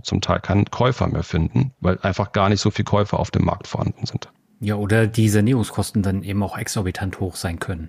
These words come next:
Speaker 1: Das kommt dann noch erschwerend hinzu. Und auch dann ist halt die Frage, baue ich dann doch neu? Äh, oder s-, habe ich halt eine große Auswahl und suche mir von dem das, was sozusagen auch noch am besten ist, was noch die beste Lage hat oder noch den besten Standard verspricht oder am einfachsten
Speaker 2: Ja.
Speaker 1: zu sanieren ist, ein schönes Grundstück hat.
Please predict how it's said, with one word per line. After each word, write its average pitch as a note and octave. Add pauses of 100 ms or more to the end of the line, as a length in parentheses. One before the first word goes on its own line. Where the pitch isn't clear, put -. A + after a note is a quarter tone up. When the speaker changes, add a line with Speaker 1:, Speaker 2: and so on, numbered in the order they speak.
Speaker 1:
Das G#2+
kommt B2+
dann A#2
noch A2+
erschwerend A2+
hinzu. G#2+
Und F2
auch E2+
dann G#2
ist A2+
halt G2
die G2+
Frage, G#2
baue F#2+
ich F#2
dann F2+
doch -
neu? F#2 (240)
Äh, G2
oder G2
s-, F2+ (400)
habe A#2
ich A#2+
halt A#2+
eine A2
große G#2
Auswahl G2+
und F#2+
suche A2
mir G2+
von G2+
dem G2+
das, G2
was G2+
sozusagen F#2+
auch -
noch G2+
am F2+
besten F2+
ist, -
was E2+
noch F#2+
die F#2
beste -
Lage G2+
hat G#2+
oder F2+
noch F2
den F2+
besten F2+
Standard F#2+
verspricht -
oder E2
am E2+
einfachsten F#2
Speaker 2:
Ja. F2+
Speaker 1:
zu F2+
sanieren F2
ist, G#2
ein F#2+
schönes G2+
Grundstück G#2
hat. F#2